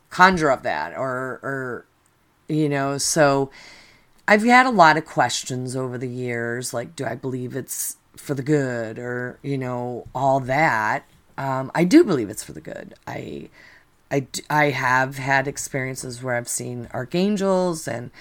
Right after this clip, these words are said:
different loved ones with spirits, and those loved ones have come through to give ver-, very important messages or, you know, help that person tremendously out.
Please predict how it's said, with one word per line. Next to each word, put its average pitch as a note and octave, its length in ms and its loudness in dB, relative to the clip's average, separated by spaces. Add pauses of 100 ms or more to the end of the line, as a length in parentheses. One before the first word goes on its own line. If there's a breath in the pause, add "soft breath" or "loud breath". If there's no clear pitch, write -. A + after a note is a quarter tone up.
(300 loud breath)
different B2 340 -8 (320)
loved E3+ 300 6
ones E3 400 0
with D3+ 120 -2
spirits, - 800 -2
and A#2+ 560 -8 (520 loud breath)
those C3+ 260 -2
loved B2+ 260 0
ones C3 360 -4
have B2+ 160 -8
come B2+ 180 -6
through B2+ 500 -6
to - 140 -12
give A#2+ 200 -8
ver-, A#2+ 280 -8
very C3 220 -6
important B2 360 -8
messages D3 880 -2
or, A#2 600 -8 (1200)
you D3 100 0
know, B2 120 -4
help C#3 300 -2
that - 200 -4
person B2 440 -8
tremendously B2 880 -8
out. A2+ 440 -2